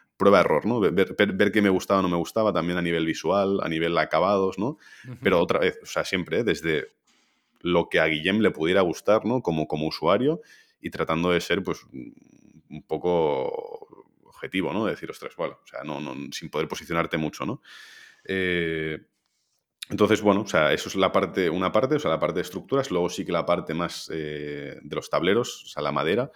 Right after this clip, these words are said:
Speaker 1: Sí que es verdad que ahí Tony, pues, eh, tenía un expertise, eh, mucho mayor, ¿no? O sea, también a nivel contactos, eh,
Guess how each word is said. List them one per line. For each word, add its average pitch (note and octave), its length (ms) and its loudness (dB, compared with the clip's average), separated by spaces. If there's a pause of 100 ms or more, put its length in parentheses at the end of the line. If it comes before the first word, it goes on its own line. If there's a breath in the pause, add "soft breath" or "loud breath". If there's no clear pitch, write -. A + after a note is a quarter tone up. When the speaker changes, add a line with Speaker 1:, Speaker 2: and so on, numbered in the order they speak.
(360 loud breath)
Speaker 1:
Sí - 160 -8
que E2+ 60 0
es D#2 60 -2
verdad E2 220 2
que D2 80 0
ahí D#2 160 2
Tony, D#2+ 220 0
pues, - 280 -8
eh, C#2 420 -8
tenía D2 200 -4
un D#2 80 -2
expertise, - 720 -8
eh, C2+ 180 -14
mucho D2 260 -6
mayor, E2 360 2
¿no? A2+ 200 0
O E2 80 -4
sea, C2 440 -10
también C#2+ 260 -6
a C#2+ 40 -4
nivel C#2+ 220 -6
contactos, D#2 800 0
eh, C#2 200 -6